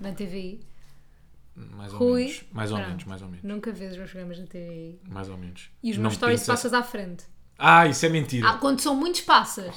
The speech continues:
Speaker 2: Se tiver, se forem pontinhos.
Speaker 1: Estás a ver?
Speaker 2: Agora, se forem traços, não.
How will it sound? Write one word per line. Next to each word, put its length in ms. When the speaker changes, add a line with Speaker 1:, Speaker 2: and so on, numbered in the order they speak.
Speaker 2:
Se 180
tiver, 260
se 100
forem 200
pontinhos. 680
Speaker 1:
Estás 360
a 60
ver? 320
Speaker 2:
Agora, 180
se 120
forem 220
traços, 340
não. 280